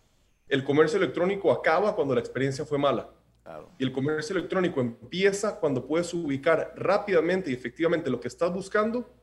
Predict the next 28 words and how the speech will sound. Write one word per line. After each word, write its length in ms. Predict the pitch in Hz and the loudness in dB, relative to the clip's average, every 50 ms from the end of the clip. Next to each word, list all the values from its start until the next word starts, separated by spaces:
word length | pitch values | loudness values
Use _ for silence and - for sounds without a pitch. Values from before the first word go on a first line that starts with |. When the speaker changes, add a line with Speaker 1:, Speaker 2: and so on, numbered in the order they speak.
| _ _ _ _ _ _ | _ _ _ _ _ _
Speaker 1:
y 120 | - 160 | -10 -10
sin 240 | - - 160 160 170 | -4 -2 -2 -2 -2
mucho 260 | 185 202 - 214 208 | -4 -4 -6 -8 -6
tiempo 420 | - 214 214 208 214 - 220 185 - | 0 2 2 2 2 -2 -4 -4 -2
poder 220 | 160 151 151 151 | 2 2 4 4
hacer 220 | 156 - - 160 | 4 2 0 -2
la 80 | 151 139 | -4 -2
compra. 320 | - 143 131 - - - - _ _ _ _ _ _ _ _ _ | -2 -2 -4 -4 -8 -14 -20 _ _ _ _ _ _ _ _ _
Speaker 2:
Explícame 340 | - 160 - 196 220 214 202 | -2 2 4 6 6 6 4
un 100 | 190 170 | 2 2
poco 200 | - 190 202 185 | 0 2 2 2
el 100 | 160 131 | 2 2
procedimiento 640 | - 143 131 147 147 131 131 147 165 151 147 156 | -2 -2 0 2 0 0 2 0 -4 0 0 0
ese 180 | 147 151 165 135 | 0 0 -4 -4
que 60 | 131 | -4
usted 180 | 113 - 139 139 | -2 2 2 2
acaba 260 | 120 135 135 139 135 | 4 4 2 2 4
de 60 | 127 | 2
describir, 400 | 120 107 - 113 113 123 131 120 | 0 0 0 -2 0 0 2 0
el 120 | 120 110 | 0 -4
Superúnico, 640 | - - 120 104 117 120 127 131 131 110 139 123 - - - - - _ _ - - 170 147 127 - | -4 -6 -2 0 0 0 2 -2 -2 -2 -2 -2 -2 -4 -20 -20 -20 _ _ -18 -12 -10 -10 0 6
cómo, 360 | 180 190 185 185 196 190 160 | 6 6 6 6 -2 -2 0
cómo 220 | - 175 175 180 | -2 -4 -4 -4
funciona 560 | - - 139 139 - - 185 175 165 160 156 147 | -6 -4 -6 -6 -2 2 2 2 2 2 0 0
y 60 | 135 | 0
de 120 | 127 123 | 0 0
qué 120 | - 160 156 | 0 0 0
manera, 440 | 156 156 151 151 147 147 147 143 | 0 -2 0 4 6 6 6 4